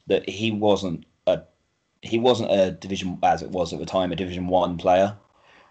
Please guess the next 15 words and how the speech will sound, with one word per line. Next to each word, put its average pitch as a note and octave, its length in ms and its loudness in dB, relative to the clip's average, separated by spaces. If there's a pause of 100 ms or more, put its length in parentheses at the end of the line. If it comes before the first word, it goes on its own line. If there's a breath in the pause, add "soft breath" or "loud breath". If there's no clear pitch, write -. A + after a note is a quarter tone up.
(160 soft breath)
um, F2+ 680 4 (380)
and G2 140 0
that F2+ 60 -2
he G2 100 0
should G2 200 -2
be F#2 80 -4
playing F#2 280 0
at - 60 -2
a - 40 -4
higher F2 260 -2
level. D#2+ 400 -2 (1300)
I'm A#2 200 4
surprised C3 560 4
that - 220 -2 (140)
Chelsea G#2+ 840 2